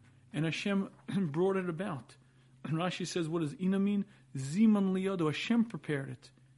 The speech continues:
<clears throat> Meaning, what happened if Ruvain didn't intend to kill Shimon, but Hashem set him up for it? Hashem prepared it. <clears throat> He didn't aim the gun, he was shooting out somewhere, and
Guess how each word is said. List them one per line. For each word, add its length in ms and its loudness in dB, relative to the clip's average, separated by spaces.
<clears throat> 60 -4
Meaning, 340 4
what 140 2
happened 480 0
if 140 -4
Ruvain 440 0
didn't 240 4
intend 460 -2
to 80 -6
kill 240 -2
Shimon, 420 0
but 120 2
Hashem 400 0
set 280 -2
him 120 2
up 140 0
for 180 -10
it? 200 -16
Hashem 340 2
prepared 480 0
it. 180 -10
<clears throat> 0 -
He 220 2
didn't 260 4
aim 300 8
the 80 6
gun, 400 2
he 120 2
was 100 2
shooting 340 0
out 200 -2
somewhere, 340 -4
and 180 0